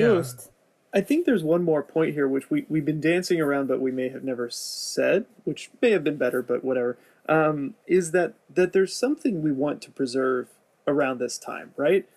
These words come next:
Speaker 2: There's something we were celebrating. There's something the Romans were celebrating in the first
Speaker 1: Yeah.
Speaker 2: place. Fertility, love, uh, you know, connection, something about this time of year.
Speaker 1: Joy.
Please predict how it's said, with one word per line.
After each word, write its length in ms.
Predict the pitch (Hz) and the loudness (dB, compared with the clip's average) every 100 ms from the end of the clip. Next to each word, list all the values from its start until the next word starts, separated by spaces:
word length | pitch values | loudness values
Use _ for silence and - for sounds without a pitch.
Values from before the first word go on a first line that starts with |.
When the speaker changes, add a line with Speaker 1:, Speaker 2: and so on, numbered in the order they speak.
| _ | _
Speaker 2:
There's 200 | 170 165 | -2 0
something 440 | - 277 254 220 180 | 0 0 2 2 2
we 100 | 165 | 2
were 140 | 143 | 0
celebrating. 600 | - 151 143 135 123 123 - | 2 0 2 -2 -4 -8 -2
There's 160 | 208 | 0
something 240 | 285 302 233 | 2 2 2
the 80 | |
Romans 460 | 147 135 143 139 123 | 2 0 0 -2 -4
were 120 | 117 | -10
celebrating 560 | - 123 120 110 101 - | -4 -4 -4 -6 -14 -18
in 60 | |
the 80 | - | -12
first 240 | 240 359 226 | -2 0 0
Speaker 1:
Yeah. 60 | |
Speaker 2:
place. 280 | 170 - - _ _ - | -4 -8 -12 _ _ -4
Fertility, 1000 | 151 143 - 233 214 196 190 190 190 175 _ - | -2 -2 0 4 4 2 0 0 -2 -4 _ -2
love, 600 | 156 170 170 165 160 151 - _ _ - | 2 4 4 2 0 -4 -20 _ _ -4
uh, 440 | 143 139 131 127 120 - | -2 0 0 -2 -4 -6
you 100 | 151 | -4
know, 120 | 135 - | -4 -6
connection, 580 | 160 175 175 - 170 | -4 -2 -2 -2 -2
something 360 | 151 190 190 190 | 0 -2 0 0
about 420 | 160 151 143 127 | 2 2 0 -2
this 240 | 143 151 - | -2 -2 -4
time 360 | - 135 139 | -6 -4 -2
of 140 | 147 120 | -4 -8
year. 380 | 120 127 135 151 | -6 -2 -2 0
Speaker 1:
Joy. 480 | 190 180 180 196 | 2 2 2 0